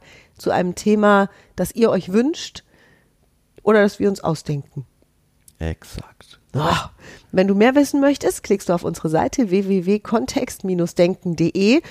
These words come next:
Speaker 1: falls du nicht diesen Podcast sowieso auf dieser Seite gerade hörst. Hier findest du auch unsere Angebote im Bereich Kommunikationsweiterbildung. Und da empfehlen wir von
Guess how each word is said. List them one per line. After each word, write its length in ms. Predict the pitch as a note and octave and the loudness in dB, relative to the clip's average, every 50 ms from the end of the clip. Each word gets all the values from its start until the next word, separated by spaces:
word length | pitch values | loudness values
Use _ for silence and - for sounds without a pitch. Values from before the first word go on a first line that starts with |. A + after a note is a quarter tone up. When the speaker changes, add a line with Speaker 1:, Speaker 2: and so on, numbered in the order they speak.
| - - | -20 -14
Speaker 1:
falls 340 | - - G#3 F#3+ F#3+ - - | -4 0 2 2 2 2 -2
du 80 | - F3+ | -6 -4
nicht 200 | F#3 - - - | -4 -4 -6 -6
diesen 160 | E3+ E3+ E3+ | -6 -6 -2
Podcast 460 | - G3 F3+ - - G3 F3+ - - | 0 -2 -2 0 0 -2 -2 -2 -2
sowieso 340 | - E3 E3 D#3 E3 F#3 F#3 | -6 -6 -4 -2 -2 0 0
auf 120 | E3 - | -2 -2
dieser 260 | - F3 D#3+ E3 D#3+ | -4 -2 0 2 2
Seite 300 | D3+ D#3 D3+ E3 - E3+ D#3+ | 4 4 2 2 0 -2 -6
gerade 340 | E3+ D#3+ D3+ C#3+ D3 A#2+ B2+ | -2 -2 -2 -2 -2 -4 -2
hörst. 520 | D3 D3+ E3 G3+ D4 G4+ - - - - - - - - - - | 0 2 4 4 4 4 0 -4 -14 -16 -20 -20 -20 -20 -8 0
Hier 180 | - B3+ B3+ | 2 2 2
findest 340 | - - B3+ A#3 A3+ - - | 2 0 0 0 0 -2 -2
du 60 | - | -2
auch 160 | - G3 G3 | 0 0 -2
unsere 440 | G3 - F#3 E3 - - F#3 E3+ D#3 - - _ _ _ _ - | -2 -4 -8 -8 -6 -2 -2 -2 -2 -2 -8 _ _ _ _ 0
Angebote 680 | F3 E3+ F3+ F#3+ G#3 A3+ B3 A3+ B3+ B3+ C#4 C#4+ - F4 | 2 2 2 2 0 0 0 0 2 2 2 2 2 0
im 280 | D#4 - - G3 G3 F#3 | 0 0 0 0 0 2
Bereich 500 | F#3 F3+ D#3+ E3+ D#3+ D#3+ E3+ - - - | 0 2 4 4 4 4 4 2 -2 -8
Kommunikationsweiterbildung. 2250 | - F#3+ F3 E3+ E3 D#3+ D3+ - E3 - - F3 E3+ G3 A#3+ D4 D#4 - - - - F#3 G3 A#3 B3 B3+ - - C4+ B3+ G#3+ G#3 G#3+ G#3+ A3 A#3+ B3 A#3+ C4 C4 C4+ D4+ F#4 - - - - - - _ _ | -6 -4 -2 -2 -2 -4 -4 -4 -6 -6 -4 -2 -2 -2 -2 -4 -6 -8 -10 -8 -4 -2 -2 -2 -2 -6 -4 -2 -2 0 0 0 0 0 0 0 0 0 -2 -2 -2 -4 -6 -8 -14 -20 -20 -20 -20 _ _
Und 180 | - G#3 G#3 - | -6 -4 0 2
da 100 | G#3 - | 2 2
empfehlen 600 | - G3 F#3+ - - G#3+ G#3+ G#3+ G#3+ A3 G#3+ F#3+ | 2 0 -2 -4 -2 0 2 4 4 4 2 2
wir 120 | G3+ G3 F#3+ | 0 0 0
von 260 | - F#3+ F#3 F#3 | 0 -4 -4 -4